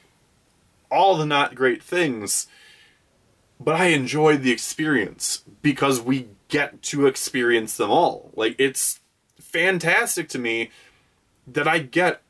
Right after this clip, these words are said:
all this variety. And now I, I recognize that I'm, I'm speaking more so about access to Shonen Jump than necessarily Shonen Jump itself. But I love what we're getting in Shonen Jump right now. My f-,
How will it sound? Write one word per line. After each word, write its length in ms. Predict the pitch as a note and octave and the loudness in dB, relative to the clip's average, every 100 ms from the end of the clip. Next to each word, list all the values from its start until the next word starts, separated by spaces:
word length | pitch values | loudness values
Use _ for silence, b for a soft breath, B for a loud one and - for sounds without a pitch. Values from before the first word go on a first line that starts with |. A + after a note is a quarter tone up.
| _ | _
all 220 | - C#3 D3 | -2 2 2
this 180 | C3+ | 2
variety. 480 | - B2+ B2 G2+ F#2+ | 0 2 4 2 0
And 80 | B2+ | 2
now 140 | G3 | 2
I, 320 | F#3 D#3 E3 - - | 2 2 0 -4 -4
I 100 | D#3 | -2
recognize 640 | C3+ F3 F3+ D3 C#3+ C3 | 0 0 -2 -2 0 2
that 100 | C3+ | 2
I'm, 180 | A#2+ A#2+ - | 0 -4 -8
I'm 220 | A2+ A2+ | -8 -6
speaking 500 | - - B2+ B2 A2+ | -8 -6 -4 -4 0
more 240 | A2 A2+ | 4 4
so 380 | A2 - G#2+ G#2+ | 4 0 2 4
about 560 | F#2+ F#2+ F#2+ G2 - - - _ _ _ _ _ | 4 4 4 2 -2 -10 -14 _ _ _ _ _
access 500 | G#2+ A2 - A#2+ A2+ - | -4 -4 -4 -4 -4 -4
to 60 | |
Shonen 380 | G2+ A2 G#2 G2+ | -2 -2 -4 -2
Jump 240 | G2+ G2 | -2 -2
than 80 | F#2+ | -4
necessarily 400 | F#2+ F2+ G#2 F2+ | -4 -2 0 -2
Shonen 300 | E2+ G2 F2+ | -2 -6 -6
Jump 200 | F2+ F2+ | -6 -8
itself. 520 | D#2 - C#3+ A2+ G2+ B B B B B - | -6 -4 0 0 -2 B B B B B -4
But 340 | E3+ C#3 - - _ _ _ _ _ _ _ _ _ _ _ _ - | 0 0 -4 -14 _ _ _ _ _ _ _ _ _ _ _ _ -8
I 160 | - | -2
love 560 | D3 C3+ D3+ C#3+ - - _ _ _ | 2 4 4 4 0 -12 _ _ _
what 200 | A2+ B2+ | -4 0
we're 120 | C3+ | 2
getting 520 | B2 C#3 C#3 A#2+ G#2 - | 2 2 4 2 -2 -12
in 120 | - G#2+ | -8 -4
Shonen 380 | - C3 C#3+ | 0 2 2
Jump 220 | C3 G2 G2 | 0 -4 -2
right 140 | G2 | 0
now. 220 | F2+ F2+ | 0 -2
My 140 | C3 D3+ | 0 0
f-, 180 | D#3+ | 0